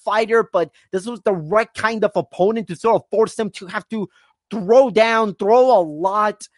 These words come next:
Uh, Jonah Carroll, a lot of credit to him. He did a lot of, a lot of good work trying to work the body, and he threw everything but the kitchen sink at Tevin Farmer. But the problem here wa-, the fight was that Tevin Farmer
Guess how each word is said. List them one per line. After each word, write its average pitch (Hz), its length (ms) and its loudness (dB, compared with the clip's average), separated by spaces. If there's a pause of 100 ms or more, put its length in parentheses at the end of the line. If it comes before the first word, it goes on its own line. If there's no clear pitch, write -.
(220)
Uh, 170 140 2
Jonah 254 320 0
Carroll, 202 540 0 (100)
a 175 40 -4
lot 196 200 -2
of 233 80 -4
credit 214 240 -6
to 175 80 -8
him. 180 180 -6
He 170 120 -12
did 359 180 -6
a 233 140 -2
lot 220 400 4
of, 214 220 0
a 156 320 -16 (140)
lot 214 240 0
of 180 240 -10
good 202 200 2
work 156 500 0 (400)
trying 247 240 0
to 269 80 -2
work 240 280 2
the 202 80 4
body, 196 540 2
and 254 160 -2
he 233 160 -4 (140)
threw 226 260 -8 (200)
everything 277 600 -8
but 208 220 2
the 175 60 -6
kitchen 202 360 -4
sink - 480 -4
at 190 220 -2
Tevin 185 320 0
Farmer. 165 360 0 (340)
But 220 80 0
the 233 80 -2
problem 349 400 4
here 294 260 -2
wa-, 226 300 4
the 190 100 0
fight 285 300 2
was 220 160 0
that 202 220 2 (800)
Tevin 339 300 0
Farmer 214 840 0